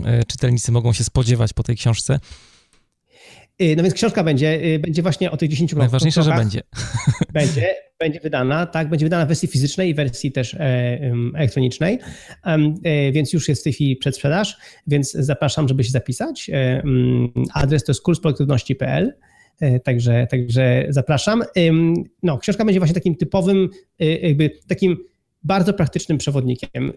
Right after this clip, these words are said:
Speaker 2: Będzie krótka, nie będzie miała wiele stron, e, e, ale właśnie samo mięcho, fajne przykłady, właśnie przykłady z grupy między innymi wydawniczej, fajne przykłady, fajne, fa-,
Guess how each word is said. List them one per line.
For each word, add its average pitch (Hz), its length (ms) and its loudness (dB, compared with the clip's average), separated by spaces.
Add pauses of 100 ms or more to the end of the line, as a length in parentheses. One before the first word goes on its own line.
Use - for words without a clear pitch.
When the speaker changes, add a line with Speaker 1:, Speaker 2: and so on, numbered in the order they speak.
Speaker 2:
Będzie 175 240 2
krótka, 165 440 0
nie 160 120 0
będzie 160 200 0
miała 156 200 0
wiele 143 160 0
stron, 156 360 -2
e, - 140 -10
e, 156 580 -2
ale 156 260 0
właśnie 147 220 -4 (880)
samo 185 200 -2
mięcho, 190 600 0
fajne 196 200 2
przykłady, 165 440 -2
właśnie 151 180 -4
przykłady 147 340 -2
z 131 80 -4
grupy 139 220 -2
między 135 180 0
innymi 135 240 0
wydawniczej, 151 520 0 (360)
fajne 180 240 0
przykłady, 160 640 0
fajne, 170 300 0
fa-, 165 380 -4